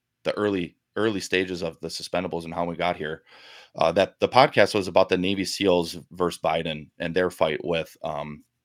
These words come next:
the covid vaccine mandate. In the podcast, they started with this passage from Isaiah forty-two. Now, I don't have this one memorized. I had to pull it up. Uh, but the first couple verses say, and, and the, the, the section is titled, "The Lord's Chosen Servant."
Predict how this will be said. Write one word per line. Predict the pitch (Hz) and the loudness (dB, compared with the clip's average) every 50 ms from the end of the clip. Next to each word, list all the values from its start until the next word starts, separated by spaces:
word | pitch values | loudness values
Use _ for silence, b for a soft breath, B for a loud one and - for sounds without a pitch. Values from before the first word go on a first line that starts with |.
| _ _ _ | _ _ _
the | - 87 | -10 -4
covid | - - 90 87 85 80 | 0 0 0 0 0 0
vaccine | 85 85 85 - - 101 92 | -2 -4 -4 -6 -6 -4 -2
mandate. | 87 85 85 82 87 87 85 - B B B B B B B B - | -2 -2 -2 -2 -2 -2 -2 -2 B B B B B B B B -2
In | - 110 | 2 4
the | 107 101 | 4 4
podcast, | - 117 117 113 107 - 113 104 - - | 6 8 8 8 8 6 4 4 4 2
they | 101 | -2
started | - - - 113 110 107 110 101 90 | -2 0 4 4 4 6 6 4 4
with | 92 95 90 87 - _ - | 4 2 2 2 0 _ -6
this | 104 95 90 87 - - - _ - | -2 -2 0 0 -2 -8 -14 _ 0
passage | - - 92 92 - - 85 80 - | 2 2 4 4 2 -2 -4 -4 -4
from | - - 87 87 | -4 -2 -2 -2
Isaiah | 85 85 82 - 85 87 85 | -2 -4 -4 -4 -2 -2 -2
forty-two. | 82 - - 87 87 85 80 - - - 92 87 82 | -2 -2 -4 -2 -2 -4 -6 -6 -6 -4 -4 -4 -2
Now, | 80 82 82 | -4 -4 -2
I | 80 85 | -2 0
don't | 87 98 101 95 | 0 0 0 2
have | 95 90 | 0 0
this | 87 92 87 - | -2 -4 -4 -4
one | 90 85 87 | -4 -2 -2
memorized. | 87 85 87 82 80 78 82 80 | -2 -2 -2 -4 -4 -4 -6 -6
I | 87 | -6
had | 85 85 82 | -6 -6 -6
to | 80 | -6
pull | - - 85 85 82 | -2 0 2 2 2
it | 80 | 2
up. | 82 82 80 - _ B B B B B B B B B B B _ | 0 0 -2 -4 _ B B B B B B B B B B B _
Uh, | 87 87 82 | 2 2 4
but | 78 92 95 - | 6 4 4 4
the | 92 90 | 2 0
first | - 104 104 - - | 0 0 -2 0 -2
couple | - 104 - 90 | -4 -4 -2 -2
verses | 85 90 92 92 - - 90 - | -2 -2 -2 -2 -2 -4 -6 -4
say, | - - 90 85 85 85 82 - _ _ _ _ _ _ _ _ - | 0 0 0 2 0 -2 -4 -6 _ _ _ _ _ _ _ _ -4
and, | 95 92 92 | 0 0 2
and | - - 95 87 90 | 2 2 0 0 0
the, | 85 - | -2 -4
the, | - 67 - | -6 -8 -10
the | - - 85 | -8 -10 -8
section | - - - 101 - - 104 87 | -2 0 0 0 0 -2 -4 -4
is | 80 - - | -4 -6 -6
titled, | - - 87 87 82 80 76 | -4 -2 -2 0 -2 -2 -4
"The | - 80 | -4 -4
Lord's | 80 90 92 92 92 90 87 - | 0 0 2 2 2 0 -4 -8
Chosen | - - - 87 87 87 82 87 80 73 | -12 -6 -4 -2 -2 -2 -4 -6 -8 -8
Servant." | - - 80 78 76 73 67 65 - | -8 -8 -6 -6 -6 -8 -10 -12 -16